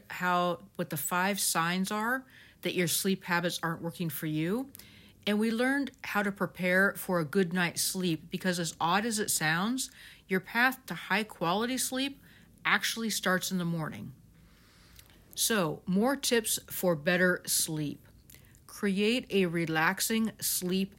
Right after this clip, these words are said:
area. Your bedroom should be quiet, peaceful,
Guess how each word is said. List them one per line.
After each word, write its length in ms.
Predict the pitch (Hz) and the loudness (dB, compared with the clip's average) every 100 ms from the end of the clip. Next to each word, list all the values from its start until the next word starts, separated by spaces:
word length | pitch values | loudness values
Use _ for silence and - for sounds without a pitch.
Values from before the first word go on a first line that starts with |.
| - | -2
area. 540 | 170 160 151 139 - 131 - - - - - - | 0 0 -2 -6 -10 -12 -20 -20 -20 -20 -20 -4
Your 120 | 190 | 0
bedroom 600 | 180 208 262 254 185 180 175 | 0 2 2 2 2 2 -2
should 240 | - 196 | -2 0
be 120 | 165 | 0
quiet, 640 | 160 - 156 156 190 269 262 202 - - - - - - - - - - | -2 -4 -2 0 2 0 0 -10 -16 -20 -20 -20 -20 -20 -20 -20 -20 -12
peaceful, 800 | - 170 - - 208 226 285 | -6 -2 0 0 -2 -2 -4